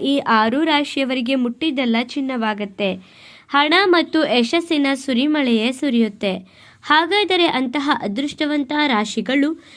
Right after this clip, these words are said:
ಯಾವುದು, ಹಾಗೆ ಅವುಗಳಿಗೆ ಯಾವೆಲ್ಲ ಲಾಭ ಸಿಗಲಿದೆ ಅಂತ ಈ ವಿಡಿಯೋದಲ್ಲಿ ನೋಡೋಣ ಬನ್ನಿ. ಅದಕ್ಕೂ ಮುನ್ನ ನೀವೇನಾದರೂ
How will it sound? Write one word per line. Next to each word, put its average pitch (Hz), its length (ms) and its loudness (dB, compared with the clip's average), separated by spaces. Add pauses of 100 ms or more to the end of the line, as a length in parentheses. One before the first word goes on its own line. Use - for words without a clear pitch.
(140)
ಯಾವುದು, 294 500 2
ಹಾಗೆ 311 380 2
ಅವುಗಳಿಗೆ 285 680 -2
ಯಾವೆಲ್ಲ 220 520 0
ಲಾಭ 226 380 0
ಸಿಗಲಿದೆ 208 500 -4
ಅಂತ 311 400 -4 (520)
ಈ 311 140 2
ವಿಡಿಯೋದಲ್ಲಿ 294 720 0
ನೋಡೋಣ 285 540 0
ಬನ್ನಿ. 214 520 -4
ಅದಕ್ಕೂ 214 440 -4
ಮುನ್ನ 285 320 0 (480)
ನೀವೇನಾದರೂ 254 1120 0